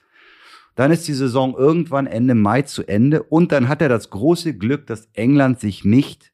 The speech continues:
für die Nations League qualifiziert hat. Sonst müsste er im Juni noch das Nations League Halbfinale und ein etwaiges Finale spielen. Wie bitte soll das alles funktionieren,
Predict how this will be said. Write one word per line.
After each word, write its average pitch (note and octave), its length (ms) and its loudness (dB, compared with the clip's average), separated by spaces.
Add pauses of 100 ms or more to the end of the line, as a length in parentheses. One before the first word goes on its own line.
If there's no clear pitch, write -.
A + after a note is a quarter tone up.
für - 160 -10
die G#2+ 80 -2
Nations G#2 580 -6
League C#2 220 -18
qualifiziert - 680 -14
hat. G2+ 120 -8
Sonst D3 340 0
müsste B2 320 0
er G#2 380 -4
im E2+ 160 -8
Juni A#2 340 -4
noch A2 320 -8 (120)
das F2+ 220 -12
Nations G2 480 0
League - 200 -12
Halbfinale G#2 640 -8
und F2+ 160 -12
ein G2 140 -12
etwaiges F#2+ 500 -10
Finale E2+ 480 -6
spielen. G#1+ 500 -20 (1000)
Wie C#3+ 420 2
bitte B2+ 800 -2
soll G#2+ 500 -6
das G#2 420 -8 (100)
alles F#2+ 600 -4
funktionieren, E2+ 960 -8